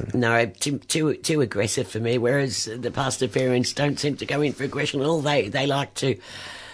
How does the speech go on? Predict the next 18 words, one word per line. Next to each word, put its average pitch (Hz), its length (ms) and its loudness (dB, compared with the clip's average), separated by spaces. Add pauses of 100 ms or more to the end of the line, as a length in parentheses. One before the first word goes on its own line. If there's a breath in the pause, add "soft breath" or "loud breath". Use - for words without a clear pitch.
(160 loud breath)
uh, 123 260 2
sit 127 300 -2
around 123 720 2
in 113 200 -2
the 87 80 -4
sun, 123 300 -2
really, 123 480 0 (440 loud breath)
and 98 420 0
chat - 280 0
to 117 120 -2
each 123 220 0
other 127 240 0
and 117 140 4
listen 127 280 0
to 123 120 -2
music, 139 420 0
and 135 200 2
sh-, - 120 0